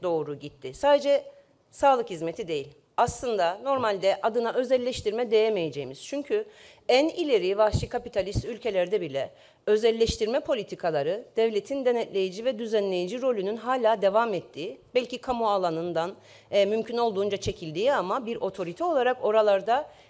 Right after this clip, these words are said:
elini, gözünü, e, sakınmadığı bir noktada, e, yapılır.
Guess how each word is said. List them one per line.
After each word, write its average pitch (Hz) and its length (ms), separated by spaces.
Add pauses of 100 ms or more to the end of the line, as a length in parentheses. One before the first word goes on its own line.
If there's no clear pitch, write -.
(140)
elini, 208 640
gözünü, 202 760
e, 175 380
sakınmadığı 208 720
bir 277 220 (120)
noktada, 190 640 (100)
e, 156 60
yapılır. 147 640